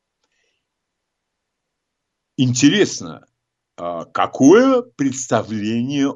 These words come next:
у вас? Насколько вы зависите от социальных сетей? Или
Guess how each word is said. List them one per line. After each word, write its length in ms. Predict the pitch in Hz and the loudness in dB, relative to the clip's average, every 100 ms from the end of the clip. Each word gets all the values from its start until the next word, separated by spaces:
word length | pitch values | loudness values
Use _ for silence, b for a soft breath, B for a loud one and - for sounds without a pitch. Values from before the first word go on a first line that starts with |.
| - | -8
у 140 | 185 | -8
вас? 640 | 185 233 196 82 - - - b b b b b - | 0 0 0 -4 -14 -20 -20 b b b b b -8
Насколько 760 | 107 107 - - 208 247 254 | -4 -4 -4 -2 0 0 0
вы 380 | 190 156 165 143 | 0 0 -2 -2
зависите 920 | 127 135 151 139 151 147 170 156 165 | 0 2 2 -2 -10 -12 -16 -10 -8
от 220 | 156 160 | -6 -8
социальных 880 | - 160 - 151 147 151 156 151 151 | -10 -12 -10 -6 -4 -2 -4 -6 -10
сетей? 680 | - 143 139 - 139 143 - b b b _ - | -12 -12 -12 -4 -2 -2 -6 b b b _ 2
Или 840 | 214 240 262 254 165 131 98 82 | 6 8 8 6 2 0 0 -6